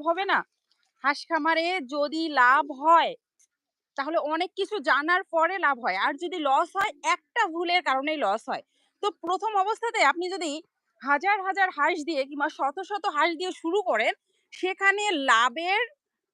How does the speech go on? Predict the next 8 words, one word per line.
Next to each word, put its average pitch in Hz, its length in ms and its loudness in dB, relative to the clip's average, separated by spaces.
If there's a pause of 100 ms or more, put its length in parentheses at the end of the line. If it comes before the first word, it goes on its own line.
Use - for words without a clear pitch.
পরিবর্তে 403 500 -2
আপনি 427 120 -10 (100)
যদি 392 140 2 (100)
লস 254 220 4 (140)
করেন, 214 260 0
তাহলে 247 200 -4 (180)
প্রতিদিন 370 600 4 (300)
per 320 240 4